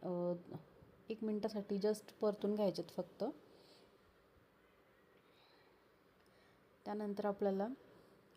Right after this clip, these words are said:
याच्यामध्ये ॲड करायचा आहे कांदा, एक वाटीभर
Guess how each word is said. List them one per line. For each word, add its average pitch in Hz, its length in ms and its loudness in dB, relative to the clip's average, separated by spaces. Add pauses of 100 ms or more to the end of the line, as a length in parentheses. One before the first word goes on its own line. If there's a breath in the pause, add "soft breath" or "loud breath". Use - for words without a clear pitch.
(140)
याच्यामध्ये 202 500 2
ॲड 190 180 2
करायचा 180 500 -2
आहे 190 280 -2 (1600)
कांदा, 175 340 -4 (1800 loud breath)
एक 185 220 -6
वाटीभर 190 500 0